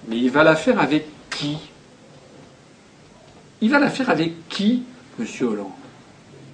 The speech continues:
Alors c'est très gentil les discours de gauche du style : « Oui, mais les peuples, on va s'att-, on va s'accorder avec les autres peuples contre les dirigeants. » Mais ça, c'est, c'est, c'est, c'est, c'est de la blague.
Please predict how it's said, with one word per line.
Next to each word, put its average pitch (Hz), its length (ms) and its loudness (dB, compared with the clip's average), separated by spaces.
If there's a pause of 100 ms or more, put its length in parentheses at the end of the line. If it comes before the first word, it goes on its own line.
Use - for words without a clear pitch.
(180)
Alors - 120 -6
c'est 226 100 0
très 311 160 0
gentil 220 320 2
les 254 120 6
discours 147 440 -8
de 123 100 -2
gauche 147 380 2
du 247 120 -6
style : « 175 360 -10 (120)
Oui, 220 200 2
mais 170 80 -2
les 147 120 0
peuples, 208 400 2
on 160 40 -2
va 139 120 -2
s'att-, 139 440 -4 (300)
on 151 40 -2
va 151 120 2
s'accorder 151 440 -2
avec 131 220 -2
les 135 140 0
autres 147 240 0
peuples 170 320 2
contre 147 220 -2
les 135 100 0
dirigeants. » 127 400 0
Mais 110 60 -6
ça, 123 160 -2
c'est, 101 220 -10
c'est, - 200 -14
c'est, - 200 -12
c'est, - 180 -14
c'est - 200 -14
de - 40 -10
la 208 80 0
blague. 247 400 6